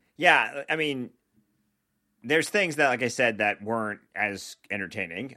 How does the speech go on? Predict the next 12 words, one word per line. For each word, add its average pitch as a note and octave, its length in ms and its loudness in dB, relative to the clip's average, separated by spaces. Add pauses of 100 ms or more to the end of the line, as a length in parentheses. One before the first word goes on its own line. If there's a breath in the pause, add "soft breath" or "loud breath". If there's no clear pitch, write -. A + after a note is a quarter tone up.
um, F#2 420 -4
and G2 160 -6
there G2 140 -2
was F#2+ 220 -6
definitely A2 420 -2
some F#2 420 -8
artifacts F#2 640 -6
of F#2 120 -10
it A#2 140 -6
being C#3 220 0
the A2+ 60 0
seventies. C3 680 2